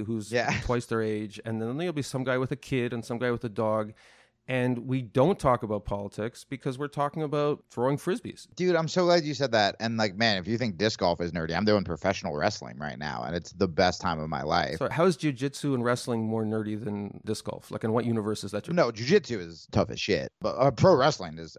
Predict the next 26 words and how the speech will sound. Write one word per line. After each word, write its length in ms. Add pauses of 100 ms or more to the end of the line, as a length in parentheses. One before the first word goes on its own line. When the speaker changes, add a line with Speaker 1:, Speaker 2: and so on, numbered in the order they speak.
Speaker 2:
a-, 20
actually 460
harder 420
on 100
your 120
body, 360 (120)
but 180
it's, 300
it's 160
essentially 400
a 40
bunch 220
of 100
people 460
putting 300
on 120
tights 280
and 100
pretending 380
to 80
fight 180
each 160
other. 220
It's 200
theater. 380 (160)
Speaker 1:
Yeah, 160